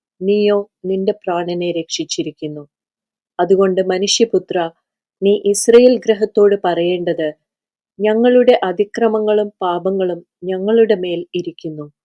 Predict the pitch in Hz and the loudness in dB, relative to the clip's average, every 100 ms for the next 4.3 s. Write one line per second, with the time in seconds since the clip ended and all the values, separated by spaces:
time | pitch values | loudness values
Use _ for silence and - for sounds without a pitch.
0 | _ _ _ _ 175 180 196 208 208 196 | _ _ _ _ -4 2 4 4 2 -2
1 | 180 175 - 180 185 190 202 - 165 156 | -4 -4 0 0 0 -4 -6 -4 -4 -6
2 | 151 151 147 _ _ _ _ 190 196 202 | -10 -12 -16 _ _ _ _ -4 0 2
3 | 196 202 220 240 208 208 208 214 226 190 | 2 2 4 4 2 -2 -4 -4 0 0
4 | 185 180 175 | -2 -6 -8